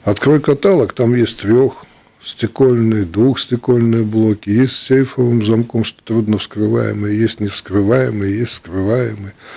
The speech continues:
Ну, ты спрашиваешь: «А что вы заказали?» «А вот здесь вот строитель хороший». Это не должно быть. Но относительно вопроса об обучении,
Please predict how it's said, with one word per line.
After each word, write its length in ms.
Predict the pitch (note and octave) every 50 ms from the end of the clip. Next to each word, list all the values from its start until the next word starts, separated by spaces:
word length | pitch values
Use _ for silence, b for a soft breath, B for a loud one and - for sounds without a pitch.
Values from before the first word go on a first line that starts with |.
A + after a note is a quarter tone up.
| B B B B B B B
Ну, 120 | - F3+ G3
ты 60 | - -
спрашиваешь: 460 | - - - D3+ D3 A2+ A#2+ - -
«А 60 | C#3+ B2
что 220 | - - - D3
вы 120 | A#2 G#2+
заказали?» 560 | G2+ A2+ A#2 - C#3 C3+ A#2 G#2+ F2+ E2 F#2 A2+
«А 120 | D3 D#3
вот 200 | F3 A#3+ C4 F3
здесь 280 | E3+ B3 A3+ - - -
вот 220 | E3+ D3 - - B2 A2 G2 -
строитель 500 | - - - C3+ C3+ B2+ A2 - - D#2+
хороший». 520 | - - F2+ D#2+ - - - - - - _ _ _ _ _ B B B B B B B B B B B B B B _ _ -
Это 200 | D3+ D3+ D3+ D#3+
не 120 | C#3+ B2+
должно 420 | G#2+ G2 F#2+ G2 G2 G#2 A2 G#2+ F#2+
быть. 280 | E2+ E2+ F2 - -
Но 360 | B2 C#3+ D3+ D3+ D3 D#3 F3 -
относительно 680 | - - E3 D#3 - - G#3 E3 - F3+ D#3+ D3+ C3 - - - - - _ _ _ _ _ _ _ _ _ _ _ -
вопроса 580 | - G#2 A2+ B2+ B2+ - D#3+ D3 B2 - - B2
об 120 | A2+ G#2+
обучении, 720 | A2+ A2 A#2 B2 A2+ - - B2+ A2+ G2+ F#2+ F2+ F2 E2+